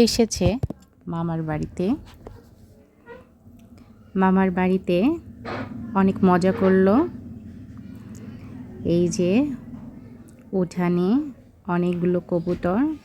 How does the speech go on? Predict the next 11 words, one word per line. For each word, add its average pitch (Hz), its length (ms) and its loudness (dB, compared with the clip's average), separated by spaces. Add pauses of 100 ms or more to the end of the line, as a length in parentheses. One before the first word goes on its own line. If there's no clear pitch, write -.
(180)
খাবার 175 340 -2 (100)
খাচ্ছে, 190 380 -2 (1400)
আর 170 100 8 (220)
ঐশ্বর্য 202 520 4 (1400)
মজা 180 440 2
পাচ্ছে 180 360 0 (640)
কবুতরগুলোর 185 720 -2 (100)
খাওয়া 175 300 -2
দেখে। 180 300 -2 (3000)
কবুতরগুলো 202 680 4 (880)
ঐশ্বর্যকে 180 1400 -2